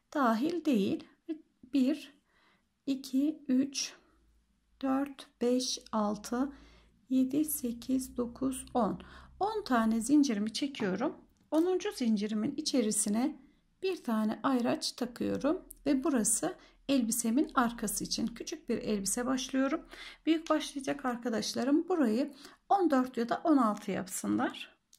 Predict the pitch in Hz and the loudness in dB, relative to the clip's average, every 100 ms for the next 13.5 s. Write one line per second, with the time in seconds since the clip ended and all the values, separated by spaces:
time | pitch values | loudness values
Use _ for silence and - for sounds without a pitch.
0 | - 254 233 214 226 233 220 196 202 208 | -4 -2 0 0 0 0 -2 0 0 2
1 | - 208 - 104 120 - - _ _ _ | 0 0 -2 -2 -2 -4 -12 _ _ _
2 | _ _ 370 370 - 359 392 - 254 - | _ _ -10 -4 0 0 0 -2 -4 -2
3 | - 254 311 - - _ _ _ _ _ | 0 0 0 -4 -16 _ _ _ _ _
4 | - 370 320 285 247 269 - 254 - 220 | -6 4 4 6 4 2 0 -2 0 2
5 | 277 233 220 - 214 269 285 - 349 320 | 2 2 0 0 0 2 2 2 4 6
6 | 302 - 180 247 320 370 254 233 - 226 | 6 4 2 4 6 6 4 2 -2 -2
7 | 220 196 - - 190 214 247 - 359 - | 0 -2 -6 -4 -2 -2 -4 0 2 2
8 | - 269 339 - - - 370 330 349 330 | 2 -2 -2 -8 -20 -10 -4 2 2 2
9 | 226 214 277 294 247 240 302 - 240 214 | 0 2 0 0 0 0 0 -2 -4 -4
10 | - 214 311 - - - _ _ - 311 | -2 0 0 -4 -16 -20 _ _ -2 -2
11 | - 254 311 - - _ _ _ _ 277 | -2 0 0 -4 -16 _ _ _ _ -2
12 | 277 285 - - - 247 254 262 - - | -2 0 -4 -6 -4 -2 0 -2 -8 -8
13 | 233 202 180 - | -2 -2 -2 -4